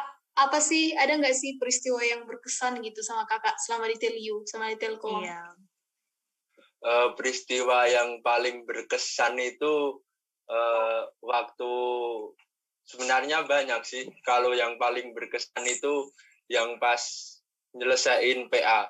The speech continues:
Speaker 3: proyek akhir. Itu di se-, se-, skripsi. Kalau,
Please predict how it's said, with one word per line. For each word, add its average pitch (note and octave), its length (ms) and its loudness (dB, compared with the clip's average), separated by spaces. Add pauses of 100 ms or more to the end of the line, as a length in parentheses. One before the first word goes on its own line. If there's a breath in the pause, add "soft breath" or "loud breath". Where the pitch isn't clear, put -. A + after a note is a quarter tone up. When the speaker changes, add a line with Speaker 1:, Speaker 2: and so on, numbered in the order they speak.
Speaker 3:
proyek B2 300 4
akhir. A2+ 480 0 (500)
Itu C#3 540 0
di A2+ 480 -6
se-, A2+ 240 -2 (240)
se-, B2 420 0
skripsi. C3 680 -4 (840)
Kalau, B2 320 0